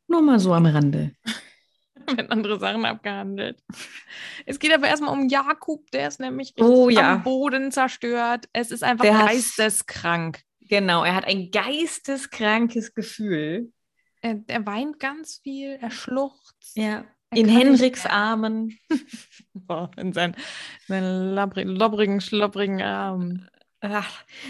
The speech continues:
Speaker 1: weil er natürlich, warum weint er so? Weil er diese räumliche Trennung von Kate
Speaker 2: Die
Speaker 1: nicht
Speaker 2: räumliche
Speaker 1: verkraftet.
Speaker 2: Trennung, die räumliche
Speaker 1: Ja,
Speaker 2: Trennung. Also es ist
Speaker 1: die
Speaker 2: halt wirklich die
Speaker 1: räumliche.
Speaker 2: räumliche Trennung.
Speaker 1: Ja.
Speaker 2: <laughs> Ja,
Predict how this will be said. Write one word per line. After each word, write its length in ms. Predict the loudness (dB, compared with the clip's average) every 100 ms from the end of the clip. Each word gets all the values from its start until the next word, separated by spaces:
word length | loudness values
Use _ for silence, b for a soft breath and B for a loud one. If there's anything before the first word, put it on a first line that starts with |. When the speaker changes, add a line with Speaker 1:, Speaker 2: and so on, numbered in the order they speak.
| -4
Speaker 1:
weil 220 | 2 4
er 160 | 4 4
natürlich, 400 | 2 -2 -6 -6
warum 360 | -6 -2 -2 0
weint 200 | -2 -4
er 80 |
so? 160 | -6 -4
Weil 120 | -2
er 80 | -2
diese 220 | -4 -4
räumliche 600 | 0 0 0 0 -4 -6
Trennung 380 | -10 -8 -6 -8
von 220 | -8 -10
Kate 240 | -8 -12 -8
Speaker 2:
Die 120 | 0
Speaker 1:
nicht 100 | 4
Speaker 2:
räumliche 540 | 6 6 6 4 0 -4
Speaker 1:
verkraftet. 100 | -6 -6
Speaker 2:
Trennung, 180 | -8 -4
die 80 | -2
räumliche 640 | 4 6 6 2 -2 -8
Speaker 1:
Ja, 100 | -12
Speaker 2:
Trennung. 200 | -10 -10
Also 160 | -10 -12
es 60 | -10
ist 100 | -6
Speaker 1:
die 40 |
Speaker 2:
halt 100 | -2
wirklich 320 | -2 -4 -4
die 80 | -2
Speaker 1:
räumliche. 260 | 2 2 2
Speaker 2:
räumliche 340 | 0 -4 -10
Trennung. 420 | -10 -6 -6 -6 -10 B B B B B -6
Speaker 1:
Ja. 200 | -4 -4
Speaker 2:
<laughs> 40 | B B B B B B _ _ _ _ -20 -20 -20 _ _ _ -18 B B B -12 -4
Ja, 340 | 2 2 2